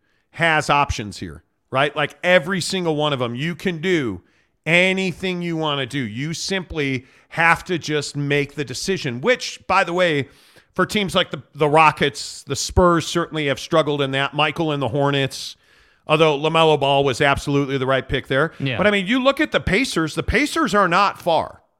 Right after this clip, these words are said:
Speaker 2: No.
Speaker 1: The Pacers are not far. I, the Wizards, I don't have any idea.
Speaker 2: What are you doing with
Speaker 1: Wh-
Speaker 2: Bradley Beal, man?
Speaker 1: What are you doing with Kyle Kuzma?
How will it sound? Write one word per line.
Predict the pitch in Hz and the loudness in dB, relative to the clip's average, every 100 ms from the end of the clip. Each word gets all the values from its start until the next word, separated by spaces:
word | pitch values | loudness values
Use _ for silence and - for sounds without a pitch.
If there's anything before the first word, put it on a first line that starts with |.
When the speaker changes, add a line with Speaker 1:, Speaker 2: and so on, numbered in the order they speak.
| - | -12
Speaker 2:
No. | 113 113 92 | -6 -4 -2
Speaker 1:
The | 156 | -2
Pacers | - 240 240 214 175 | 2 2 2 -2 0
are | 175 | 0
not | 139 120 | 0 0
far. | 139 110 85 - _ - | 0 0 -2 -14 _ 2
I, | 170 208 160 | 6 6 4
the | 170 | 2
Wizards, | 220 240 277 - - | 2 2 -4 -6 0
I | 247 220 | 2 2
don't | 135 | 0
have | 107 120 | -2 -4
any | 113 107 | -2 -4
idea. | 101 87 90 85 85 - | -6 -8 -12 -14 -12 -2
Speaker 2:
What | 120 | -2
are | 190 | 0
you | 220 | -2
doing | 214 214 | -2 -2
with | 208 | -2
Speaker 1:
Wh- | |
Speaker 2:
Bradley | 135 202 196 196 | 0 -2 -2 -4
Beal, | 165 127 101 | -2 -2 -4
man? | 101 104 107 131 | -4 -4 -4 0
Speaker 1:
What | 156 | 2
are | 202 | 2
you | 214 | 0
doing | 233 254 | 0 0
with | 254 - - | 0 -4 -6
Kyle | 175 240 269 | 4 6 6
Kuzma? | 277 392 208 131 | 2 2 0 -2